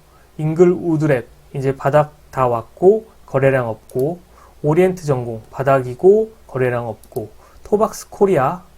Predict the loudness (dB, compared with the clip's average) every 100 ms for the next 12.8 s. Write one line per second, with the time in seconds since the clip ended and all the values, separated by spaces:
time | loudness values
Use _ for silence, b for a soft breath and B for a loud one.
0 | b b b b _ 2 4 4 2 -8
1 | b b _ _ -6 -4 0 0 2 0
2 | -2 2 2 2 0 -2 0 0 0 -2
3 | -4 -6 -6 -8 -16 -10 -8 -6 -6 -8
4 | -10 -10 -10 -8 -8 -8 -10 -8 -8 -8
5 | b b b b -4 0 0 0 0 -2
6 | -2 -4 -6 b b b -8 -2 0 -2
7 | -4 -6 -2 0 0 -2 0 0 0 -4
8 | -4 -6 -8 -4 -2 -2 -4 -6 -4 -4
9 | -4 -4 -4 -4 -4 -4 -4 -4 -8 -8
10 | -4 -4 -2 -6 -6 -14 b b b b
11 | b -20 -20 -20 -20 _ _ -20 -20 -20
12 | -8 -4 -2 -2 -6 -6 -6